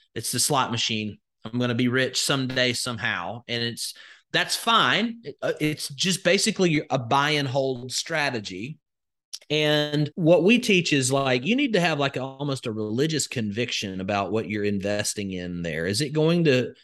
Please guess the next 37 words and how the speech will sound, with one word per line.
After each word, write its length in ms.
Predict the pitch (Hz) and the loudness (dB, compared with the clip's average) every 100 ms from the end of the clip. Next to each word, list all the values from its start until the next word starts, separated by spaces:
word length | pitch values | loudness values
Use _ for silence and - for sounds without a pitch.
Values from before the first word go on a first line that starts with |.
| _ - - | _ -20 -6
is 100 | 127 | 0
it 60 | 160 | 4
going 160 | 214 | 6
to 60 | 190 | 6
have 200 | 175 165 | 4 4
utility? 720 | 160 - - 170 127 95 90 | 4 2 2 4 4 0 -2
Does 180 | 110 139 | -2 -2
it 80 | |
have, 320 | 139 151 151 131 151 160 147 | -2 -2 -4 -6 -10 -8 -2
do 140 | 135 | 2
these 200 | 156 185 180 123 | 4 2 0 -2
cryptos 480 | 123 180 170 170 147 | -2 -2 2 2 4
that 80 | 143 | 2
you're 140 | 139 | 0
investing 480 | 127 127 135 - 123 | 0 0 -2 -4 -6
in 140 | 113 104 | -4 -4
have 420 | 117 113 110 - _ _ _ - | -2 -2 -4 -6 _ _ _ -2
impact 560 | 143 147 147 131 113 127 | 2 2 2 0 0 -2
on 400 | 117 110 110 107 | -2 0 0 0
saving 400 | - 135 135 120 | 0 2 2 0
money 240 | 127 127 | 0 -2
for 240 | 123 120 | -2 -4
people 320 | 113 135 123 117 | -2 -4 -2 0
or 120 | 113 | 2
businesses, 680 | 117 117 107 - 92 90 90 | 0 -2 -2 -4 -4 -8 -4
making 400 | 113 139 139 110 | 0 0 0 2
money 220 | 110 104 | 2 0
for 160 | - | -4
people 360 | 101 110 101 98 | -4 -4 -4 -4
or 80 | 95 | -2
businesses, 540 | 95 87 85 - 82 | -4 -6 -6 -4 -2
saving 420 | - 104 110 131 | 0 0 0 -2
time 280 | 127 139 151 | 0 0 0
for 160 | 143 117 | 0 0
people 280 | - 110 101 | 0 0 -2
or 220 | 98 98 | -2 -2
businesses? 640 | 92 82 - - 87 - | -4 -6 -8 -10 -8 -8